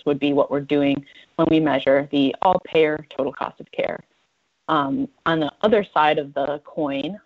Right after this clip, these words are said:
uh, there is a provider analysis associated with the expenditure analysis, and that estimated six point four billion in twenty eighteen. And something that the board does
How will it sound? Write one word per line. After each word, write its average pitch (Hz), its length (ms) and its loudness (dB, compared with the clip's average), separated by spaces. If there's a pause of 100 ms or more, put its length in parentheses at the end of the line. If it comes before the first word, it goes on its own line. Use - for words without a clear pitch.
uh, 143 260 0
there 139 180 0
is 143 80 -6
a 143 60 -8
provider 143 600 -4 (100)
analysis 214 580 -2 (180)
associated 143 560 -2
with 127 240 -10
the 135 180 0
expenditure - 760 -4
analysis, - 600 -2
and 143 140 -4
that 156 180 -6
estimated 143 640 -2
six - 160 -6 (100)
point 185 200 -8 (100)
four 165 140 4
billion 131 500 -4 (300)
in 139 100 -2
twenty 135 320 -6
eighteen. - 540 -2 (540)
And 165 280 2
something 165 460 2
that 156 120 2
the 160 80 -2
board 202 380 4
does 185 320 4